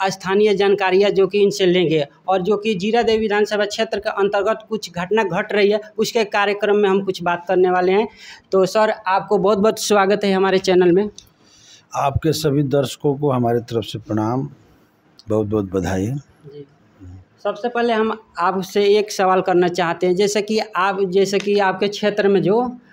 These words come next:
Speaker 1: अभी एक घटना घट रही है, जैसे कि तीन चार घटना घटी है, जैसे कि आपका जगदीशपुर हो गया और आपका क्या मु-, ओ, महुआई हो गया और बनिया टोली हो गया और कल का एक घटना घटा है जो कि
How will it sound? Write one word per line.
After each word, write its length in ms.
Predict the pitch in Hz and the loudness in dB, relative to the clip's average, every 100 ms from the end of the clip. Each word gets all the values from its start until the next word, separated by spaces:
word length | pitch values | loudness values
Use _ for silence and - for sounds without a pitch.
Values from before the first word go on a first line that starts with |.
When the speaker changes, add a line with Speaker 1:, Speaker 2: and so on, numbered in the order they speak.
| - - - | -20 -10 -2
Speaker 1:
अभी 200 | 185 226 | 2 4
एक 160 | 220 | 2
घटना 420 | 160 175 190 233 214 | 0 -2 0 2 2
घट 300 | 170 202 202 | 2 0 2
रही 240 | 208 202 | 2 4
है, 80 | 202 | 4
जैसे 260 | 202 208 | 2 0
कि 140 | 202 208 | -4 -2
तीन 220 | 214 208 | 0 2
चार 220 | 202 202 | 2 0
घटना 300 | 190 180 196 | 0 0 0
घटी 320 | 175 175 202 | 0 0 0
है, 300 | 165 202 233 - _ - - 156 | 2 0 -2 -10 _ -20 -12 -2
जैसे 260 | 185 190 | 0 0
कि 160 | 185 208 | 0 0
आपका 320 | 202 - 202 | 0 2 0
जगदीशपुर 600 | 185 202 185 208 - 208 | 2 2 0 -2 0 2
हो 140 | 185 180 | 2 2
गया 340 | 185 202 208 | 2 2 2
और 320 | 202 196 196 | 2 2 2
आपका 400 | 196 190 196 190 | 2 0 0 0
क्या 240 | 190 196 190 | 2 0 2
मु-, 260 | 190 190 | 4 4
ओ, 340 | 196 185 185 - | 2 2 2 0
महुआई 360 | 190 196 208 226 | 2 4 4 4
हो 160 | 196 | 2
गया 300 | 170 180 208 - - _ 180 | 0 0 0 -6 -18 _ 0
और 140 | 196 | 2
बनिया 340 | 175 208 220 | 2 4 2
टोली 320 | 208 233 214 220 | 2 2 2 2
हो 140 | 202 | 2
गया 200 | 196 214 | 2 0
और 340 | - 196 214 214 - _ _ | 0 0 2 0 -6 _ _
कल 180 | 214 233 | 2 2
का 160 | 233 226 | 2 2
एक 120 | 196 | 2
घटना 320 | 180 196 214 | 0 0 2
घटा 300 | 196 196 202 | 2 0 0
है 180 | 185 190 | 2 2
जो 160 | 185 190 | 0 0
कि 480 | 202 202 202 196 | 2 4 6 4